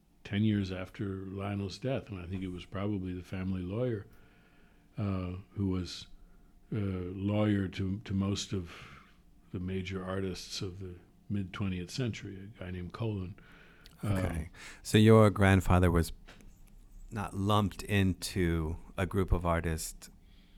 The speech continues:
Speaker 2: that their work was either
Speaker 1: Well,
Speaker 2: stolen?
Speaker 1: he was one of the degenerate artists.
Speaker 2: Okay.
Speaker 1: Uh, I don't f-, I forget how
Speaker 2: So
Speaker 1: many
Speaker 2: that
Speaker 1: there
Speaker 2: is a,
Speaker 1: were.
Speaker 2: that is a name. Uh, he was a
Speaker 1: Yeah.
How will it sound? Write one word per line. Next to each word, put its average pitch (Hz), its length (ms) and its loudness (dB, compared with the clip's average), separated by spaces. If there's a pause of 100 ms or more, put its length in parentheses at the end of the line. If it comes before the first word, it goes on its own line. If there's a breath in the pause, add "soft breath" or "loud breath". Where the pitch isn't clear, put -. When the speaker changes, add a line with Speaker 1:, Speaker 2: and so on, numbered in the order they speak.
(280)
Speaker 2:
that 87 280 -4 (320)
their 90 240 0
work 87 340 -2
was 82 240 -4
either 80 380 -2 (760)
Speaker 1:
Well, 175 140 10
Speaker 2:
stolen? 95 180 6
Speaker 1:
he 113 60 8
was 113 220 8
one 113 160 8
of 107 120 6
the 98 80 0
degenerate 101 640 0
artists. 90 600 -4
Speaker 2:
Okay. - 160 -8
Speaker 1:
Uh, 90 280 -12
I 90 40 -12
don't 87 160 -8
f-, - 200 -12
I 87 40 -10
forget 98 300 -4
how 107 60 2
Speaker 2:
So 104 100 10
Speaker 1:
many 104 60 10
Speaker 2:
that 131 120 12
Speaker 1:
there 139 100 12
Speaker 2:
is 113 100 6
a, 110 60 10
Speaker 1:
were. 104 80 8 (160)
Speaker 2:
that 110 100 8
is 98 140 6
a 95 60 6
name. 78 460 2
Uh, 87 80 -6 (120)
he 92 140 0
was 87 180 2
a - 60 6
Speaker 1:
Yeah. 185 120 6